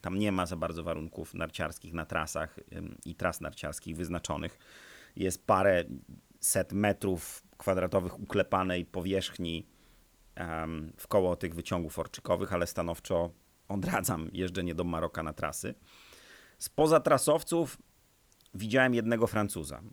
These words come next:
i to było wszystko. On i ja na całe wielkie góry. W samolocie leciało ze mną, co prawda, kilku Austriaków,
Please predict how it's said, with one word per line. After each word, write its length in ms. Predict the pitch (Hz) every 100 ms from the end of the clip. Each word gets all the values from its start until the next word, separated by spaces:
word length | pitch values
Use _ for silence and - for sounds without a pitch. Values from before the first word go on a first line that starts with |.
| _ _
i 100 | 90
to 140 | 92 107
było 200 | 101 95
wszystko. 480 | - 80 - 80 80 -
On 320 | 101 117 120 110 _ _
i 100 | 98
ja 280 | 98 71 87 _
na 420 | 101 98 95 92 - -
całe 580 | 120 113 113 110 107 104 _
wielkie 420 | 92 104 95 -
góry. 320 | 90 87 73 - _ _ - - - - - _ _
W 60 | -
samolocie 720 | 131 135 147 190 - 127 147 - _ -
leciało 600 | 95 107 143 151 135 127
ze 180 | 113
mną, 200 | 104 92
co 140 | 92 101
prawda, 560 | 113 117 107 110 104 101 92 _ _
kilku 380 | - 120 123 -
Austriaków, 800 | - 101 - 104 85 - 123 -